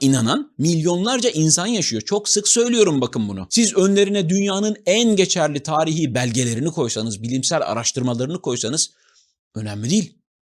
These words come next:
patlıcanın fiyatının artmasını dış güçlere bağlayan bir zihniyet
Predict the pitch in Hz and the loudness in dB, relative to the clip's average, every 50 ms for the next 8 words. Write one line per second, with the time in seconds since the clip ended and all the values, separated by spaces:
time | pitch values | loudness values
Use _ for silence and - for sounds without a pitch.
0 | _ _ - - 123 123 - - 127 123 151 180 233 214 - - 131 127 123 - | _ _ -8 -6 -6 -6 -6 -4 -2 0 0 2 0 0 -2 -2 -2 -2 -2 0
1 | 151 196 240 226 175 - - 131 120 - 127 120 113 143 147 - - 131 113 - | 0 0 0 0 -2 -4 -6 -6 -6 -4 -4 -4 -2 -2 -4 -4 -4 -6 -6 -4
2 | 113 113 110 101 101 110 107 104 104 110 120 143 135 110 - - _ _ - 123 | -4 -4 -4 -4 -4 -4 -4 -2 -2 -2 0 0 -2 -2 -4 -10 _ _ -4 -2
3 | 143 123 - 123 127 135 110 113 113 113 113 131 - - - | 0 2 4 4 2 2 2 0 0 0 0 -2 -4 -8 -12